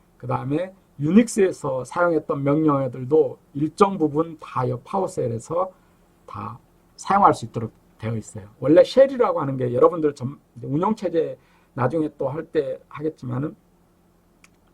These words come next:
예전에 잠깐 했을 때 운영체제 오에스가 있으면은 그 덮고 있는 게 쉘이라고 그랬어요.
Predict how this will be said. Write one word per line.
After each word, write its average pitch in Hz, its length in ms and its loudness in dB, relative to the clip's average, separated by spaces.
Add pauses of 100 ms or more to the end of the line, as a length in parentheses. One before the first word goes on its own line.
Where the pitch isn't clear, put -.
(260)
예전에 139 340 2
잠깐 160 380 -2
했을 147 260 -10
때 - 300 -2 (800)
운영체제 175 520 0
오에스가 151 600 2
있으면은 127 540 -6 (420)
그 156 600 6 (760)
덮고 - 420 4
있는 160 320 -4
게 196 280 -6
쉘이라고 214 560 2
그랬어요. 110 360 -20